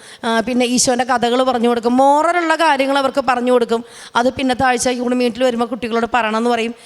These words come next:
ഞാൻ പഠിപ്പിക്കുന്ന സ്കൂളുകളിലാണെങ്കിലും ചെന്ന് പറയും, എനിക്ക് കിട്ടിയ അനുഭവങ്ങൾ ഞാൻ എൻ്റെ ടീച്ചേഴ്സിനോടും സിസ്റ്റേഴ്സിനോടൊക്കെ, ആ, പങ്കുവെക്കും. അവർക്കും ഭയങ്കര അത്ഭുതങ്ങളാണ് ഓരോ കാര്യങ്ങൾ പറയുമ്പോൾ. ഞാൻ വഴി ഒരു രണ്ട് പേര് ഇവിടെ, മൂന്ന് പേര്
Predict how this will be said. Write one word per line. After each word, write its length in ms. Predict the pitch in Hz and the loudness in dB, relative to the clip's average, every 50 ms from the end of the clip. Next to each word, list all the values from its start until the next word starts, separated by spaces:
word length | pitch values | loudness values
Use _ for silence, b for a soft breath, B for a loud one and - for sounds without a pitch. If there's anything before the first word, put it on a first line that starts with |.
| B B B - | B B B -2
ഞാൻ 140 | 285 302 294 | -2 0 2
പഠിപ്പിക്കുന്ന 500 | 330 320 285 285 240 285 311 302 320 330 | 0 0 0 -2 -2 -4 -2 -2 0 -2
സ്കൂളുകളിലാണെങ്കിലും 920 | - - - 320 294 302 302 311 311 311 320 311 302 277 277 277 277 285 277 | -2 -2 0 0 0 2 2 2 2 2 2 0 0 0 0 -2 -2 -2 -2
ചെന്ന് 220 | 285 277 247 254 | -2 -2 -2 0
പറയും, 340 | 247 269 247 233 226 233 240 B B B B B | -2 -2 -2 -2 -4 -6 -8 B B B B B
എനിക്ക് 320 | 277 285 285 294 233 339 311 | -2 0 0 0 -2 -4 -6
കിട്ടിയ 220 | 339 262 277 320 | -6 -4 -2 -2
അനുഭവങ്ങൾ 580 | 320 302 277 262 240 269 277 277 277 277 294 302 | 0 0 0 0 0 0 0 0 0 -2 -2 -2
ഞാൻ 260 | 285 277 262 269 302 B B B B B - | 0 0 0 -2 -2 B B B B B -4
എൻ്റെ 140 | 254 254 269 | -4 -2 -2
ടീച്ചേഴ്സിനോടും 720 | 240 277 262 - - 254 247 - 254 269 269 262 285 277 | -4 -6 -6 -6 -4 -4 -4 -2 -2 -2 0 0 -2 -4
സിസ്റ്റേഴ്സിനോടൊക്കെ, 840 | 262 294 - - 247 240 240 254 269 269 262 269 262 269 269 269 269 B B B B B B - | -4 -4 -2 -2 -2 -2 -2 -2 -2 -2 -2 -2 -2 -2 -2 -2 -2 B B B B B B -2
ആ, 100 | 240 240 | -2 0
പങ്കുവെക്കും. 720 | 233 254 - 240 240 262 277 254 - - 233 254 277 311 B B B B B | 0 0 0 0 2 2 0 0 0 0 -2 -2 -2 -4 B B B B B
അവർക്കും 320 | 240 240 240 262 226 302 311 | -2 0 0 0 0 -2 -2
ഭയങ്കര 200 | 311 302 294 311 | 0 0 0 0
അത്ഭുതങ്ങളാണ് 600 | 302 285 254 247 262 269 269 269 277 269 247 240 | 0 0 0 0 0 0 0 0 0 0 0 0
ഓരോ 180 | 254 254 247 | 0 0 0
കാര്യങ്ങൾ 380 | 226 262 247 233 226 220 226 233 | 0 -2 -2 -2 -2 -2 -2 -2
പറയുമ്പോൾ. 540 | 233 262 247 233 226 220 220 220 233 254 277 B B B B B B B B 262 | 0 0 0 0 -2 -2 -2 -2 -2 -2 -4 B B B B B B B B -2
ഞാൻ 360 | 254 247 247 254 269 294 302 | 0 0 0 0 0 0 0
വഴി 340 | 302 277 269 277 294 311 254 | 0 0 0 -2 -4 -4 -4
ഒരു 340 | - 233 247 240 254 254 254 240 | -2 -2 0 0 0 -2 -2 -2
രണ്ട് 240 | 254 247 254 262 254 | -2 0 0 0 0
പേര് 240 | 285 285 269 262 254 | 0 2 0 0 0
ഇവിടെ, 280 | 269 254 233 254 269 311 B B B B B - | 0 0 0 -2 -2 -4 B B B B B 0
മൂന്ന് 300 | 269 285 302 320 330 349 | 0 2 2 2 2 2
പേര് 380 | 339 320 302 302 311 311 302 | 0 0 0 0 0 -2 -4